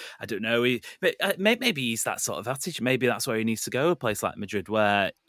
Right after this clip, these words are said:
it caters for egos and, and, you know, he can, he can kick up a fuss in the dressing room and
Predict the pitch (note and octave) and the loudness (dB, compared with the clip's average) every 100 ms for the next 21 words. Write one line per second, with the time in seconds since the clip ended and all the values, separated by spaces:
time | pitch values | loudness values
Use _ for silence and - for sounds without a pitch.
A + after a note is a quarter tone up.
0 | _ _ - B2 - - C#3 - A2+ - | _ _ -2 -2 0 6 6 6 -4 -2
1 | G#2+ G2 F#2 F2+ F#2 G2 G2 F#2+ G#2+ G2 | 0 0 -2 -4 -4 -2 0 -2 -2 0
2 | G2+ G2 F#2+ G#2 - A2 G#2+ - A#2+ - | 0 0 0 0 4 4 4 0 -8 -4
3 | G#2+ C3+ - G2 - A2 - G2+ G2 A2+ | 0 0 -2 -8 -2 -2 0 -2 4 4
4 | - G2 G2 G#2 G#2 | 4 -2 0 2 2